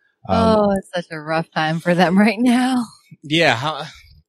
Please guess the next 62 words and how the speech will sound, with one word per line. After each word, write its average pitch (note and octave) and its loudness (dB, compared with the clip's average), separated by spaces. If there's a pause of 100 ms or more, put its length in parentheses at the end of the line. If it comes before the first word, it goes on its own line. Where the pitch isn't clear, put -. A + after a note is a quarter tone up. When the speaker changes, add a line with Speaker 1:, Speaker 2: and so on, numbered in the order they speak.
(100)
Speaker 1:
any, D3 -6
anything D#3 -6
on D3+ -8
that? D#3+ -2
I C3+ -6
think D#3 -6
that's C#3 -6
the B2+ -10
last A2+ -2
re-, A#2 -14
really A2 -6
thing G#2 -8
I G2 -4
have G2 -6
for, F#2 -10 (160)
for F#2+ -6
notes. F#2 -10 (180)
Speaker 2:
You F#3 -10
know, A#3 -4
the G#3+ -8
people A3 -4
have G3 -2
spoken. D#3+ -8 (220)
They're F#3 -4
not G3 -2
wrong. C3+ -12 (240)
It E3 -2
was, D3 -8 (360)
um, A2+ -8 (260)
I D4+ 0
just, A3 -2
I A#3+ -4
got A3+ 0
nothing G3 -2
to F3 -4
say F3 -2
about D#3+ -4
that D#3+ -2
because, F3 -2
well, F#3 -8
like, F3+ -2
y-, E3+ -16
y-, F3 0
they're G3 0
gonna A#3+ 0
defend G3+ 0
themselves, E3+ -2
but F3 2
at F3 -2
the F#3 -4
same F#3+ 0
time, F3 2
I'm D#3 -6
like, D#3 -12
"You F3 -4
have F3+ -2
some D#3 -20
pretty D3+ -8
angry C#3 -10
concerns - -10
right - -12
now." G2 -6